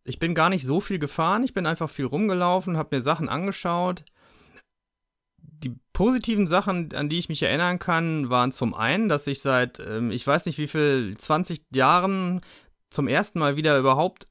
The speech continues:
hinten runter um den Mondsee herumgelaufen bin. Ich war da wirklich ewig nicht mehr und hab festgestellt, dass es da doch sehr, sehr schön ist. Und auch die, die Wandgestaltung, wenn man, äh,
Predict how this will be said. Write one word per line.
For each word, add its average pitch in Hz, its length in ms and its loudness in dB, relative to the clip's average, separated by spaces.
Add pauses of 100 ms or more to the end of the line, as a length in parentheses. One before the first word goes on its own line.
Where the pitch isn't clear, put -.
hinten 151 560 0 (120)
runter 160 580 0
um 170 140 2
den 151 160 2
Mondsee 143 400 2
herumgelaufen 101 760 -2
bin. 123 360 -4 (640)
Ich - 80 -6
war 123 80 4
da 127 140 4
wirklich 131 260 -4
ewig 143 280 0
nicht 104 220 -4
mehr 110 280 0
und 123 160 -2
hab 113 140 -4
festgestellt, 127 500 -2
dass 120 80 -2
es 120 120 -6
da 120 120 0
doch 117 140 -2
sehr, 160 220 -2
sehr 175 160 -2
schön 165 280 0
ist. - 200 -8
Und 92 100 -6
auch 107 160 -4
die, 117 300 -6 (340)
die 113 120 -6
Wandgestaltung, 139 960 -2
wenn 123 100 -2
man, 120 360 0
äh, 113 420 -2